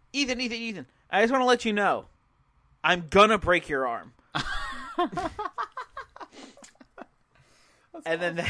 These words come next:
Speaker 1: that, <laughs> and then that, that, that prompts Ethan to be like, "Okay, hold on, I'm gonna go stretch outside. Uh, I have ten seconds down the side of the ring, so I'm gonna go do that."
Speaker 2: I love it. Oh, my God.
Speaker 1: Uh, these two just fight each other. It's a great, it's a good wrestling match. It's a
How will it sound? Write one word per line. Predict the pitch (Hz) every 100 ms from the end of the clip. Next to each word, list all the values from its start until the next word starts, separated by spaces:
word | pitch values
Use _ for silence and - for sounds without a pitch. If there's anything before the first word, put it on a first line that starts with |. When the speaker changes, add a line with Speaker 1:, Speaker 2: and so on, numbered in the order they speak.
| -
Speaker 1:
that, | - - - _ _ -
<laughs> | _ _ _ _ -
and | 165
then | 165 165
that, | 175 - 170
that, | 165 190 185
that | 175 190 190
prompts | 180 170 165 -
Ethan | 160 160 165
to | 151
be | 147 151
like, | 147 143 _ _ _ _
"Okay, | 226 240
hold | 220 262
on, | 247
I'm | 226
gonna | 262
go | 269
stretch | - 254 247
outside. | 240 220 226 240 269 - _
Uh, | 165
I | 175 180
have | 180
ten | 220 196
seconds | 214 208 226 190
down | 214 196
the |
side | 175 196
of | 190
the |
ring, | 196 233
so | 220 190
I'm |
gonna | 190
go | 190
do | 202 196
that." | 135 - - _ _
Speaker 2:
I | 110
love | 104 101 92 87
it. | 87 - - - 208
Oh, | - - _
my | - -
God. | - - _ _ _ _ _ 151
Speaker 1:
Uh, | 147 131 127 104 - _ _
these | 190 240
two | - 240
just | 202 185
fight | - 156 151
each | 143
other. | 151 147
It's | 143 139 -
a |
great, | 127 147 170
it's | 170 151
a |
good | 156 190
wrestling | 160 165 156
match. | 151 147 -
It's |
a | -